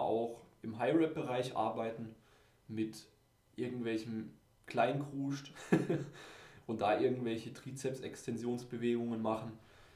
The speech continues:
Trizeps über Kopf drücken, keine Ahnung was, also Überkopf-Extension, keine Ahnung, wie heißt denn das? Egal.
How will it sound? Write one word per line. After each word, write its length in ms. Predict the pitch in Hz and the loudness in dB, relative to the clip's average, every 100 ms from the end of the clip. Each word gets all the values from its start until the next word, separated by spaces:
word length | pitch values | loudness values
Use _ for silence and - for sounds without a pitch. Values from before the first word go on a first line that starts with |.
| - - - | -20 -20 -10
Trizeps 440 | 123 123 120 120 | -6 -2 -2 -2
über 260 | 147 117 117 | -2 2 2
Kopf 280 | 139 139 - | 2 -2 -4
drücken, 380 | 131 127 127 117 | -6 -4 -6 -6
keine 240 | 113 104 | -4 -2
Ahnung 300 | 110 117 120 | 0 0 0
was, 200 | 113 117 | 0 0
also 240 | 95 110 117 - _ _ _ _ _ _ _ | -4 -6 -12 -18 _ _ _ _ _ _ _
Überkopf-Extension, 1800 | 135 135 127 123 123 - - _ _ _ _ _ - 107 - 117 110 113 | 0 2 4 0 -4 -12 -20 _ _ _ _ _ -14 -12 -10 -10 -6 -6
keine 300 | 110 120 - | -6 -8 -8
Ahnung, 260 | 120 131 139 | -4 0 0
wie 100 | 117 | 0
heißt 280 | 131 160 - | -2 -4 -4
denn 80 | 110 | -6
das? 240 | 110 - - - _ | -6 -8 -20 -20 _
Egal. 420 | - - 95 - | -14 -4 -4 -4